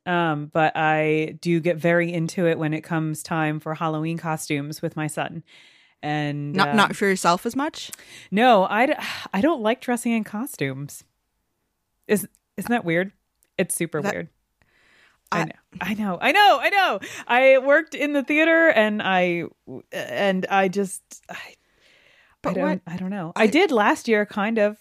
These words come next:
Speaker 1: I went as Wednesday Addams 'cause I just happened to have this dress I wanted to wear and look creepy with a headless doll that my friend had. And I was like, "I'm gonna make this work." <laughs>
Speaker 2: That's so
Speaker 1: I'm
Speaker 2: interesting,
Speaker 1: inspired
Speaker 2: 'cause
Speaker 1: by
Speaker 2: I
Speaker 1: your headless doll, but other than that.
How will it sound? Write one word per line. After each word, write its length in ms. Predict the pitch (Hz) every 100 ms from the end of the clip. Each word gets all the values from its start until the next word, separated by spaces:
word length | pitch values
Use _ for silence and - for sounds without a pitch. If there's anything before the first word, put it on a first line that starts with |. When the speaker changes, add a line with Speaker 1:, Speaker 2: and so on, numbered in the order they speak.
| -
Speaker 1:
I 60 | 185
went 200 | 190 190
as 120 | 175
Wednesday 380 | 175 185 185 160
Addams 540 | 165 170 170 185 - _
'cause 120 | 202
I 80 | 175
just 180 | 170 -
happened 280 | 160 160 160
to 80 |
have 160 | 165 156
this 180 | 156 -
dress 260 | 151 165
I 60 | 156
wanted 240 | 147 147 147
to 80 |
wear 280 | 143 139 151
and 260 | 147 143 151 _ _ _ _
look 180 | 151 147
creepy 360 | - 156 151 147
with 120 | 151
a 60 | 156
headless 280 | 147 143 -
doll 400 | 143 143 147 - _ _ _
that 120 | 147 143
my 100 | 147
friend 240 | 139 143
had. 240 | 143 143 151 _ _ _
And 100 | 156
I 20 |
was 80 | 156
like, 120 | 165 -
"I'm 100 | 349
gonna 120 | 170
make 160 | 165 170
this 160 | 262
work." 320 | 269 233 - - _
<laughs> 180 | _ -
Speaker 2:
That's 600 | 311 - 359 - 240 254
so 160 | - 262 233
Speaker 1:
I'm 140 | 240
Speaker 2:
interesting, 140 | 254
Speaker 1:
inspired 280 | 254 233 240
Speaker 2:
'cause 80 | 247
Speaker 1:
by 100 | 240
Speaker 2:
I 40 | 220
Speaker 1:
your 120 | 226
headless 320 | 220 220 208
doll, 320 | - 202 196
but 160 | 165 175
other 200 | 180 190
than 180 | 165 160
that. 280 | 165 160